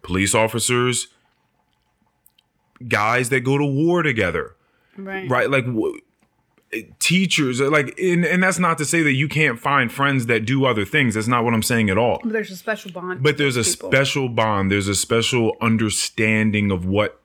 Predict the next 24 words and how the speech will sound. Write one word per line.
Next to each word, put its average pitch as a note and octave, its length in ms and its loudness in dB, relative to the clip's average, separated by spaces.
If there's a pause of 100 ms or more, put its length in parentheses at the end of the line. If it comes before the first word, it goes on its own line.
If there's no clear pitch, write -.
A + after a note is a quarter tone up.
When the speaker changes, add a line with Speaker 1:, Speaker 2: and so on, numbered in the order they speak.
(140)
Speaker 1:
the G#2 280 -2
other A2 240 0
person G2 540 -2
goes G2+ 420 2
through E2 420 -10 (280)
and F2 140 -4
how G2+ 260 0
they G2+ 220 0
kind G2+ 300 0
of F#2+ 100 -2
think G#2+ 400 0
about F#2+ 320 0
things G2+ 280 0
to F#2+ 100 -2
some F#2+ 220 -2
degree. F2+ 300 -2 (180)
Speaker 2:
Right. F#2+ 240 -20
Speaker 1:
And G2 200 -2
what G#2 140 2
I'm C3+ 160 0
saying G2 320 2
is, F2 220 -2 (420)
is G#2 160 -2
that F#2+ 280 0